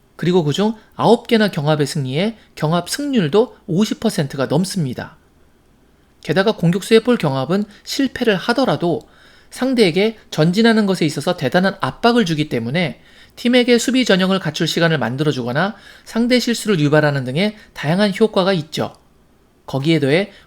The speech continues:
오늘 히샬리송과 더불어 칭찬하고 싶은 것이 팀에서 그 다음으로 많은 경합을 시도한 선수가 바로 십일 회를 기록한 해리 케인이었고요.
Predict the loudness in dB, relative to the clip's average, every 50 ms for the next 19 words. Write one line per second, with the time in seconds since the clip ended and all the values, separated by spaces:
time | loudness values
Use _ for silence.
0 | _ 0 2 2 2 2 2 0 0 2 4 2 2 2 0 0 0 0 0 0
1 | 0 -2 0 0 0 0 -2 -4 -2 0 -2 0 0 0 -2 -4 -6 -6 -4 -4
2 | -4 -4 -2 -4 -4 -4 -8 -14 _ _ _ -20 -20 -20 _ _ _ -6 -6 -4
3 | -2 -2 -4 0 0 -2 -2 0 0 -2 -2 -2 -2 -2 0 0 2 2 4 2
4 | 2 2 2 2 2 2 0 -2 -2 -2 0 0 2 2 0 0 0 -2 -2 -2
5 | 0 -2 -6 -8 -8 -4 -2 -2 -2 -2 -4 -10 -20 -20 -20 _ _ -6 -2 0
6 | 0 0 0 -4 -14 _ -10 -6 -6 -6 -6 -6 _ -2 0 2 2 2 0 0
7 | 0 -2 -2 -2 -4 -4 -2 2 2 2 2 2 0 -2 -2 0 0 -2 -4 -4
8 | -4 -4 -4 -4 -4